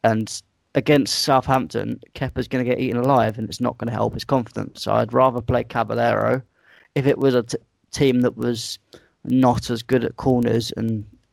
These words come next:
their aerial ability, maybe I would consider starting Kepa, but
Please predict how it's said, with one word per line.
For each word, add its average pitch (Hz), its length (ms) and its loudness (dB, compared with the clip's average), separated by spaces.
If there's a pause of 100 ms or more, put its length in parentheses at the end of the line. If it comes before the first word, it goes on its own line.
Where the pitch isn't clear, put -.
(460)
their 120 200 4
aerial 113 280 4
ability, 117 560 0 (240)
maybe 123 420 6
I 120 60 8
would 120 160 0
consider 117 400 -2
starting 120 420 2
Kepa, 110 440 -4
but - 180 2